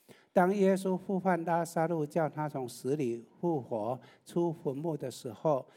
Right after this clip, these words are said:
同耶稣在那里的众人就作见证。法利赛人彼此说：“看哪，你们是徒劳无益，世人都随从他去了。”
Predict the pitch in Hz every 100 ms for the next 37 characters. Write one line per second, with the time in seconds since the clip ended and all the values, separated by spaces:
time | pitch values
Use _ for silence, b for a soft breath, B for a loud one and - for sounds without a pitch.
0 | B - 147 156 226 208 202 202 202 202
1 | 180 185 160 120 139 - 170 147 101 113
2 | 127 175 139 131 165 131 123 156 110 -
3 | 147 120 - _ _ _ _ _ - 147
4 | 202 202 208 180 143 147 151 160 160 131
5 | - 160 151 156 165 143 131 120 113 113
6 | 131 - 170 139 - 131 139 117 117 -
7 | 113 - 151 110 - - 180 135 113 117
8 | 147 147 - 117 131 107 104 - 131 123
9 | 120 - 120 101